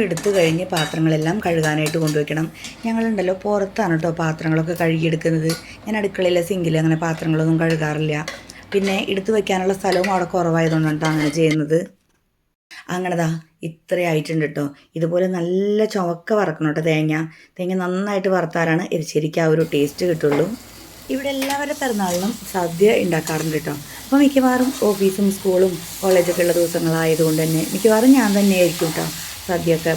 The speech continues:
പൂർണ്ണമായിട്ടും ഉണ്ടാക്കുന്നത്. അങ്ങനെ നമ്മൾ ചെയ്ത് ചെയ്ത് നമുക്ക് കുറച്ച് സ്പീഡും അതുപോലെ ഐഡിയകളും വരും. അങ്ങനെ സദ്യക്ക് വേണ്ട എരിശ്ശേരിയും റെഡിയായി കഴിഞ്ഞു. പിന്നെ ദാ പായസത്തിനുള്ള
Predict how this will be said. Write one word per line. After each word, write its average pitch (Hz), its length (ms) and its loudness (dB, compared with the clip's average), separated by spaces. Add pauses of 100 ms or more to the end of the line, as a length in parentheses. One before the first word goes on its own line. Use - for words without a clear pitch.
പൂർണ്ണമായിട്ടും 160 560 2
ഉണ്ടാക്കുന്നത്. 160 560 0 (260)
അങ്ങനെ 294 220 2
നമ്മൾ 285 140 4 (220)
ചെയ്ത് 269 300 8 (100)
ചെയ്ത് 202 220 6 (120)
നമുക്ക് 185 280 -2
കുറച്ച് 185 300 0
സ്പീഡും 190 420 2 (100)
അതുപോലെ 185 260 4 (120)
ഐഡിയകളും 175 480 4
വരും. 156 200 6 (280)
അങ്ങനെ 320 260 -2
സദ്യക്ക് 294 480 0
വേണ്ട 175 160 0 (180)
എരിശ്ശേരിയും 170 600 0
റെഡിയായി 147 360 2
കഴിഞ്ഞു. 151 300 0 (380)
പിന്നെ 208 280 -4
ദാ 165 80 -2 (140)
പായസത്തിനുള്ള 175 640 -4